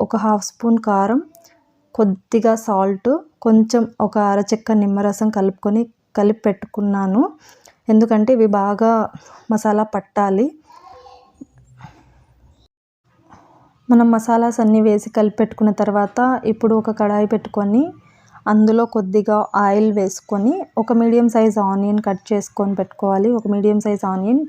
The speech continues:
టూ మీడియం సైజ్ టొమాటోస్ నేను ఈ క్వాంటిటీకి, ఆ, వేయించి పెట్టుకుంటున్నాను ఆయిల్లో. తర్వాత ఇవి చల్లారిన తర్వాత మనం, ఆ, కొద్దిగా అంటే ఒక స్పూన్, ఆ, అల్లం వెల్లుల్లి పేస్ట్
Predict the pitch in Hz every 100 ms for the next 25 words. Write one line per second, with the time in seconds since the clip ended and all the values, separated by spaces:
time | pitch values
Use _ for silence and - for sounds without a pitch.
0 | 247 240 220 214 214 214 208 - 185 190
1 | 196 254 320 - - _ _ _ 233 233
2 | 226 226 208 208 196 214 196 247 254 233
3 | 220 208 208 202 202 - _ - 202 208
4 | 214 220 214 - 202 196 190 190 185 185
5 | 190 220 311 254 233 233 226 240 220 226
6 | 214 202 208 220 220 220 196 185 185 -
7 | 277 392 _ - - _ _ 214 208 262
8 | 320 - _ _ - 226 214 208 208 202
9 | 202 208 226 190 196 208 220 - 220 208
10 | 208 214 208 - - 214 240 - _ 240
11 | 247 269 - - - 208 202 208 220 226
12 | 208 208 214 214 - 208 220 -